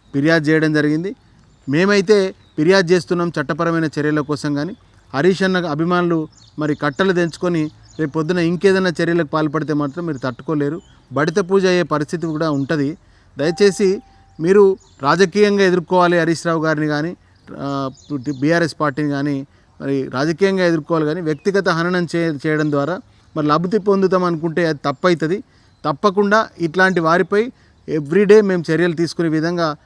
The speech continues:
మేము పట్-, ప-, పోలీసులను ఆశ్రయిస్తూనే ఉంటాం. వారిపై కేసులు అవ్వడం, వారిపై చట్టపరమైన చర్యలు తీసుకునేంత గు-, అంత వరకు కూడా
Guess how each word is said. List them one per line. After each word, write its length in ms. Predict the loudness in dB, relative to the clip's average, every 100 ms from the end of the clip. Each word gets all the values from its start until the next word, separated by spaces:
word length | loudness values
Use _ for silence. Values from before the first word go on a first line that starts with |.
| _ _
మేము 340 | -4 0 -2 -4 _ _ _
పట్-, 320 | -8 -4 -4
ప-, 220 | -4 -8 -4
పోలీసులను 460 | 0 0 0 -2 -4 -4
ఆశ్రయిస్తూనే 560 | -6 -2 -2 -2 -2 -2
ఉంటాం. 300 | -2 -4 -6 _ _ _ -14
వారిపై 400 | -2 0 2 0
కేసులు 360 | 0 -2 0 2
అవ్వడం, 300 | 2 0 -4 -14 _ _ _ -2
వారిపై 520 | 0 2 2 0 0 -8 _ -20
చట్టపరమైన 640 | -12 -6 -2 0 2 2 0
చర్యలు 380 | 0 4 4 4
తీసుకునేంత 540 | 0 -2 -2 -2 -4
గు-, 320 | -4 -4 -2
అంత 200 | -2 -2
వరకు 260 | -4 -4 -4
కూడా 280 | -4 -4